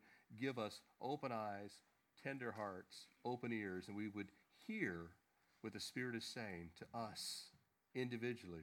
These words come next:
Maybe it's more of a caring heart. Maybe it's more of a prayer life. Maybe it's making adequate time to rest. But also maybe it's understanding that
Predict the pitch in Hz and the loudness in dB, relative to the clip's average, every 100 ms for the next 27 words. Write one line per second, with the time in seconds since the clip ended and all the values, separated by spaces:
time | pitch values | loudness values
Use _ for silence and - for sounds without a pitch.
0 | 80 104 123 135 120 - - - - 107 | -2 0 4 2 0 -8 -18 -16 -2 2
1 | 127 120 117 - 139 123 104 95 95 101 | 4 4 2 2 2 2 2 0 2 2
2 | 113 107 - 113 110 104 - 123 113 95 | 2 2 2 2 2 0 2 2 2 0
3 | 90 104 110 113 113 107 - - - - | -2 0 0 4 4 4 -4 -12 -10 4
4 | 120 135 135 123 117 - - 113 117 113 | 6 6 6 2 2 -6 4 6 6 4
5 | 117 - 117 110 107 104 123 110 - 107 | -4 -2 0 0 0 -2 0 0 -2 0
6 | 104 117 - 113 117 123 131 123 - - | 2 2 0 2 4 4 4 2 -4 -10
7 | - - 120 120 117 - 123 123 117 | -20 -6 -2 0 -2 2 4 4 2